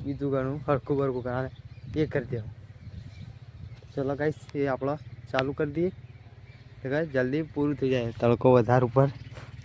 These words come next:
સળે મળે. હાલ તો તડકો સળે જ છે, છેલ્લે નવ વાગે એટલે. ચલો ગાઈસ, ચાલુ કરી દઈએ. આ રે પૂરું કરવાનું. બ્લોકમાં ગાઈસ બન્યા રહેજો અને આપણે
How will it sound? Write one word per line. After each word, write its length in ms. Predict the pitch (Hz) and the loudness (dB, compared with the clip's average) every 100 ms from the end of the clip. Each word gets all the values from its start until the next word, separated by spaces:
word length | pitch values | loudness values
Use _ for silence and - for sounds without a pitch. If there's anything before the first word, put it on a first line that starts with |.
| - | -2
સળે 180 | 120 123 | 0 2
મળે. 200 | 117 113 | 2 2
હાલ 220 | 117 120 | 2 4
તો 140 | 135 | 2
તડકો 340 | 131 127 123 127 | 4 2 2 2
સળે 260 | 127 135 | 6 6
જ 20 | |
છે, 140 | 139 147 | 6 4
છેલ્લે 360 | 143 139 123 | 6 6 6
નવ 260 | 143 123 120 | 4 4 6
વાગે 240 | 123 113 120 | 6 4 2
એટલે. 220 | 117 117 - - - - - - - - - - - - - - - - - - - - - | 2 -4 -8 -14 -18 -18 -18 -18 -18 -18 -18 -18 -20 -20 -20 -18 -18 -20 -20 -20 -18 -8 -2
ચલો 220 | 135 139 | 2 2
ગાઈસ, 220 | 139 151 - - - - - - - - - - - - - - - | 2 0 -4 -20 -20 -20 -20 -20 -20 -20 -20 -20 -20 -20 -20 -18 4
ચાલુ 280 | 131 131 135 | 6 6 6
કરી 180 | 143 147 | 6 8
દઈએ. 280 | 143 135 143 - - - - - | 8 6 4 -4 -20 -20 -20 -4
આ 120 | 123 117 | 0 0
રે 240 | 117 139 - - - | 0 -2 -6 -10 4
પૂરું 220 | 143 131 | 6 6
કરવાનું. 340 | - 107 110 - - - - - - - - - - | 4 -6 -8 -14 -20 -20 -20 -20 -20 -20 -20 -10 -2
બ્લોકમાં 420 | 120 - 131 165 - - | -2 2 2 2 -2 -2
ગાઈસ 280 | 123 143 - - - - | 4 4 2 -6 -12 0
બન્યા 300 | 190 170 143 | 6 10 10
રહેજો 420 | 117 107 113 117 - - | 8 4 -2 -6 -8 -4
અને 220 | 117 113 | -2 -2
આપણે 280 | 110 120 | -2 0